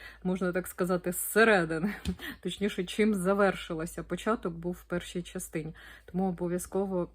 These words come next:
щоб все, щоб зрозуміти, до чого я веду, перегляньте першу частину.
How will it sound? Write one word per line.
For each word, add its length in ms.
щоб 220
все, 240
щоб 240
зрозуміти, 540
до 140
чого 440
я 240
веду, 360
перегляньте 520
першу 320
частину. 440